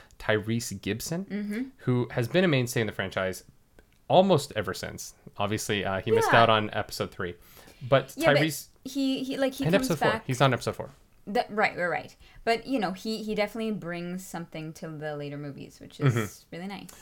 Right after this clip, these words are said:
Speaker 1: Uh, this one was budgeted at seventy-six million, doubling the original movie's budget,
Speaker 2: Mm-hmm.
Speaker 1: and had a box office of, uh, two hundred thirty-six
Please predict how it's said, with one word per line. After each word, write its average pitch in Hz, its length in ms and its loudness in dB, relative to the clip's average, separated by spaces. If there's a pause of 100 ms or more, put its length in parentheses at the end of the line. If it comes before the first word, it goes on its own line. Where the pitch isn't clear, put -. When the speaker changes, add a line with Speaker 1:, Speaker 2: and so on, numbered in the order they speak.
(120)
Speaker 1:
Uh, 135 220 10
this 143 240 0
one 180 80 6
was 156 120 4
budgeted 135 300 4
at - 100 -2
seventy-six 143 720 2
million, 123 420 0
doubling 131 360 6
the 117 80 4
original 107 280 0
movie's 98 220 -4
budget, 104 380 -2 (120)
Speaker 2:
Mm-hmm. 190 280 -4
Speaker 1:
and 120 180 4
had 120 320 0
a 120 200 2
box 120 420 -2
office 113 580 -2
of, 104 340 0
uh, 98 200 -2 (100)
two 208 200 -2
hundred 147 340 0
thirty-six - 1000 -2